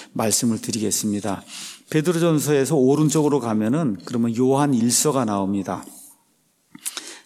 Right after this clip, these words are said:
요한 일 서 이 장에 가서 보면은, 아, 구원받은 그 사람들의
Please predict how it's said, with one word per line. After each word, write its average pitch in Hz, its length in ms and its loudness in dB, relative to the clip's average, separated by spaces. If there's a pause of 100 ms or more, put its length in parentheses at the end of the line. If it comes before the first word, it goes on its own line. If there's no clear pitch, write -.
(120)
요한 143 240 4
일 147 100 4
서 160 160 0
이 117 260 0
장에 131 300 2
가서 113 260 -2
보면은, 107 560 0 (960)
아, 107 340 -4
구원받은 156 840 2
그 139 200 2
사람들의 127 1000 0